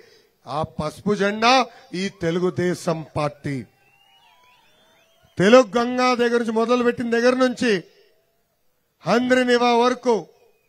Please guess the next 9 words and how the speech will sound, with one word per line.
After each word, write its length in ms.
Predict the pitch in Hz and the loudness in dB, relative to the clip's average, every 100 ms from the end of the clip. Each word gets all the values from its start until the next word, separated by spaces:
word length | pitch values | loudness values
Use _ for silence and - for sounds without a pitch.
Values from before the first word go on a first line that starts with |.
| _ _ _ _ _ | _ _ _ _ _
అన్ని 420 | 143 202 233 233 | -6 -4 0 0
సాగునీటి 600 | 226 202 190 196 196 190 | 0 0 -2 -4 -8 -10
ప్రాజెక్టులకు 540 | 190 165 175 185 175 165 | -12 -8 -8 -8 -10 -10
రాయలసీమకి 680 | 151 165 175 185 170 160 | -6 -6 -6 -10 -12 -12
చేసింది 540 | 147 147 151 208 220 190 - _ _ _ _ | -12 -14 -12 -6 -2 -2 -4 _ _ _ _
తెలుగుదేశం 760 | 139 139 143 131 131 - 127 107 _ | -8 -6 -6 -6 -10 -14 -20 -20 _
పార్టీ. 260 | 117 _ _ _ _ _ _ _ _ _ _ _ _ | -20 _ _ _ _ _ _ _ _ _ _ _ _
కియా 360 | _ 139 170 185 | _ -6 -2 -2
మోటార్స్, 600 | 180 175 170 185 156 123 | -2 -6 -8 -10 -12 -14